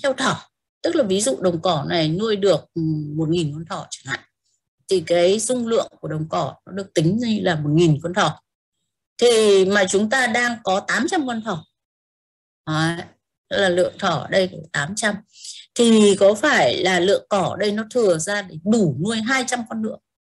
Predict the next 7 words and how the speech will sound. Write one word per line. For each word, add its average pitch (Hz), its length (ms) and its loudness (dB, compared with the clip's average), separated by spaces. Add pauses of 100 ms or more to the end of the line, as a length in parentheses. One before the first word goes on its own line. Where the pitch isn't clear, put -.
(960)
Đấy. 170 380 -8 (1000)
Thế 240 120 6
nhưng 330 240 8
mà 269 120 6
nếu 254 460 10 (140)
như 330 340 8 (640)
mà 196 640 4